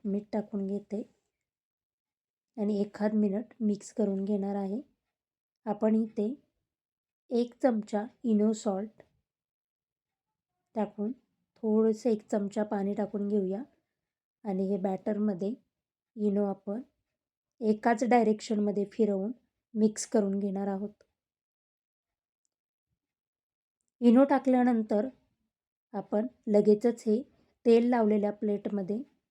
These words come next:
काढून घेऊया. गॅसवर मी एका कढईमध्ये पाणी गरम करायला ठेवलेलं आहे. आपण एखाद मिनिट हे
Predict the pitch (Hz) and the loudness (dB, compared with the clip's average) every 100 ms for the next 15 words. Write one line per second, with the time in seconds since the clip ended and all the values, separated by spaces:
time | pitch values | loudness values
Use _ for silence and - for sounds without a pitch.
0 | _ _ _ _ 214 196 196 208 220 196 | _ _ _ _ 0 2 4 4 4 4
1 | 196 269 _ _ _ _ _ _ _ _ | -2 -8 _ _ _ _ _ _ _ _
2 | _ _ _ _ _ _ _ 208 202 208 | _ _ _ _ _ _ _ 2 4 4
3 | 214 214 214 202 208 202 - 196 190 220 | -2 -2 0 -2 -4 -6 -4 -2 0 2
4 | 220 180 190 247 - 202 185 208 214 196 | 0 -2 -4 -6 -4 -2 0 0 0 -2
5 | 196 196 190 190 208 185 185 190 190 190 | -4 -4 -4 -6 -6 -6 -6 -6 -8 -8
6 | 240 - _ _ _ _ _ _ _ 208 | -10 -14 _ _ _ _ _ _ _ -12
7 | 185 208 202 202 196 208 190 196 - 202 | -6 -2 -4 -4 -8 -6 -6 -6 -8 -8